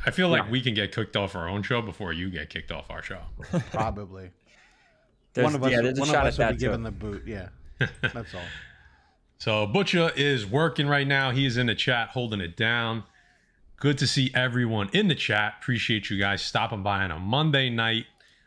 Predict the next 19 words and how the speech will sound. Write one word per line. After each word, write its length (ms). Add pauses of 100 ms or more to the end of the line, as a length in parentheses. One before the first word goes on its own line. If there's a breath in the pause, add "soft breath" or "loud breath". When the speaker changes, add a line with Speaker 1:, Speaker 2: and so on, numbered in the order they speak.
(140)
Speaker 1:
Uh, 320
we 80
got 100
a 40
lot 160
to 80
talk 200
about 200
tonight. 260 (260)
We 80
got 140
a 20
lot 200
to 80
talk 220
about. 300
We 100
got 200
some 340